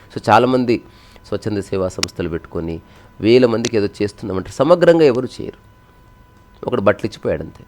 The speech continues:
మరి ఫుడ్? ఎవడో ఫుడ్ ఇచ్చిపోయాడు, ఆ తర్వాత ఒక మరి షెల్టర్, ఎవడో షెల్టర్ ఇచ్చిపోయాడు, మళ్ళీ బట్టలు అవసరమని. ఇవన్నీ కాకుండా మనిషిని చైతన్యపరచు. So, ప్రపంచం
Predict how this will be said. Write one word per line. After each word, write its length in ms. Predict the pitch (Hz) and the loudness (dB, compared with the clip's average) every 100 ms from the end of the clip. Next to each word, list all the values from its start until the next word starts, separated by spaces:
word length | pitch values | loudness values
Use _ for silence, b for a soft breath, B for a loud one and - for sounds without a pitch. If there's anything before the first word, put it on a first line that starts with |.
| - | -8
మరి 120 | 104 | -8
ఫుడ్? 240 | 101 110 113 - _ _ _ _ _ _ _ _ _ _ _ _ _ _ - - | -6 -10 -12 -16 _ _ _ _ _ _ _ _ _ _ _ _ _ _ -18 -4
ఎవడో 160 | 117 120 | -2 -2
ఫుడ్ 220 | 117 110 | -4 -6
ఇచ్చిపోయాడు, 480 | 110 - 90 73 - - _ _ _ _ _ _ _ - - - _ _ _ - - - | -8 -6 -6 -6 -10 -20 _ _ _ _ _ _ _ -20 -20 -20 _ _ _ -20 -12 -8
ఆ 40 | |
తర్వాత 220 | 98 104 | -6 -4
ఒక 100 | 107 | -4
మరి 160 | 101 98 | -4 -4
షెల్టర్, 360 | 113 110 120 131 - _ - _ - | -4 -6 -8 -12 -20 _ -20 _ -6
ఎవడో 160 | 110 | -4
షెల్టర్ 240 | 110 104 104 | -2 -4 -6
ఇచ్చిపోయాడు, 380 | - - 80 | -8 -6 -6
మళ్ళీ 200 | - 101 | -2 -2
బట్టలు 220 | 92 90 87 | -2 -2 -4
అవసరమని. 380 | 82 - 73 - B B B - | -6 -10 -12 -14 B B B -2
ఇవన్నీ 260 | 113 123 | 0 2
కాకుండా 380 | 98 76 - 113 | 0 -2 -6 -6
మనిషిని 360 | 110 104 - 123 110 | -6 -6 -8 -8 -8
చైతన్యపరచు. 760 | 107 - - - - - - - - - - - - | -8 -8 -10 -14 -20 -20 -20 -20 -20 -20 -20 -20 -14
So, 60 | 101 | -8
ప్రపంచం 580 | 107 104 127 - 156 | -4 0 -2 -2 -8